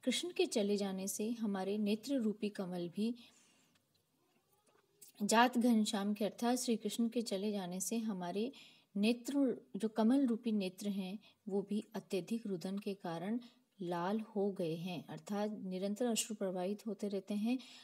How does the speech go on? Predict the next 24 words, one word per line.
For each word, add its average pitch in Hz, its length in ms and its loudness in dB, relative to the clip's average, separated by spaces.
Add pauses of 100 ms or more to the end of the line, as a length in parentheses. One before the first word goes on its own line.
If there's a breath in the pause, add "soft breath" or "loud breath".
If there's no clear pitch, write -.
(180 loud breath)
तो 269 80 4
नेत्रों 226 440 2
का 220 120 0
जो 208 120 -2
प्राकृतिक 190 640 -4
रंग 185 200 -4
है, 190 220 -6 (480 loud breath)
वो 226 100 6
समाप्त 196 460 -2
होकर 190 260 -2
के 233 220 0 (140)
लाल 185 280 2
ही 214 220 -2
बने 190 320 -4
रह 180 160 -6
गए 160 160 -6
हैं। 180 320 -6 (480 loud breath)
तो 240 60 -6
कह 254 100 4
रहे 247 100 6
हैं 262 100 4
कि 294 100 -2
हम 233 300 2
भी, 277 200 0